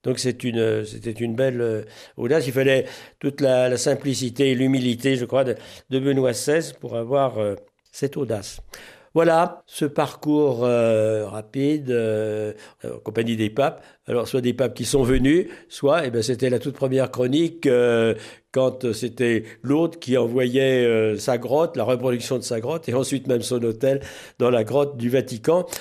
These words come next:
où les papes, euh, presque tous les papes, se rendent fidèlement. En attendant, espérons-le, que le pape, euh, Léon quatorze, euh, se, vienne se faire pèlerin à la suite, euh, de ses, d'un,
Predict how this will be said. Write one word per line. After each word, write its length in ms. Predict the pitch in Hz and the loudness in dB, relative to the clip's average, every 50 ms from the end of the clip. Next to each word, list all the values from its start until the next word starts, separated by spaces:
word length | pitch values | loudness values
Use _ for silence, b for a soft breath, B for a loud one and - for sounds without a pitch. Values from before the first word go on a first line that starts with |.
| B B B | B B B
où 80 | 131 | 0
les 120 | 123 127 127 | 2 2 0
papes, 400 | 123 - 185 180 180 180 - - | 0 0 0 0 0 -2 -2 0
euh, 140 | 135 127 123 | 0 0 0
presque 340 | - - 143 127 113 131 | -2 -2 -4 -2 -2 -4
tous 140 | 117 113 139 | -4 -2 -2
les 160 | 131 117 110 | -2 -2 -2
papes, 220 | 101 143 147 147 B B B B B B | 0 -2 -2 -2 B B B B B B
se 160 | - - 139 | -4 0 0
rendent 440 | 127 127 160 175 180 175 160 - - - | 0 2 2 2 2 0 -2 -8 -10 -12
fidèlement. 800 | - - 202 220 202 214 190 175 165 147 143 131 113 101 - - _ - - | -8 -2 -2 2 2 4 4 4 4 4 4 2 2 0 -4 -14 _ -14 -4
En 120 | - 131 135 | -2 2 2
attendant, 760 | 143 135 - 143 127 113 123 131 151 175 202 208 - - - _ _ | 2 4 4 2 4 6 6 6 6 4 2 0 -4 -12 -20 _ _
espérons-le, 600 | - - - 98 73 87 113 123 143 185 208 214 214 B B B B B B _ | -18 -10 -8 -6 -2 0 2 4 4 4 4 2 -2 B B B B B B _
que 560 | - 127 123 120 117 113 110 110 107 - - - - 110 | 0 2 2 4 4 4 2 2 0 -2 -6 -12 -12 -14
le 40 | |
pape, 400 | 107 - - 120 117 113 - - - | -10 -4 -2 -2 -2 -2 -6 -8 -4
euh, 300 | 117 110 101 98 95 95 | -2 -2 0 -2 -4 -4
Léon 260 | 98 110 120 120 123 | -4 -2 -2 -2 -2
quatorze, 680 | 107 - 107 95 - - 127 131 135 135 127 110 104 120 | -4 -6 -8 -8 -2 0 2 4 4 4 2 0 -2 0
euh, 300 | 117 113 107 104 98 98 - - - 90 98 - | 0 2 2 0 0 -2 -8 -14 -18 -20 -18 -14
se, 160 | - - 120 | -12 -8 -8
vienne 400 | 110 113 - - - 120 120 123 | -8 -10 -8 -2 -2 -2 -2 -2
se 180 | - - 120 101 | -6 -10 -10 -10
faire 240 | - - 117 110 - | -8 -8 -8 -8 -6
pèlerin 420 | - 120 110 110 123 139 147 135 - | -6 -6 -4 -2 -2 -2 -2 -2 -4
à 100 | - 120 | -6 -2
la 100 | 120 131 | 0 0
suite, 440 | 123 - - 196 208 202 - - - | 0 0 -2 -2 -2 -2 -4 -2 2
euh, 180 | 156 143 139 127 B B B B B B B B B B B B B - | 2 4 4 2 B B B B B B B B B B B B B -4
de 200 | 139 160 180 185 | 0 2 2 2
ses, 1120 | 175 - - 160 156 151 147 143 139 135 123 120 120 117 113 110 107 98 95 101 - _ _ _ | 2 0 0 2 2 4 4 4 4 4 2 2 2 0 0 -2 -4 -6 -8 -12 -18 _ _ _
d'un, 200 | - 120 135 165 | -2 0 0 0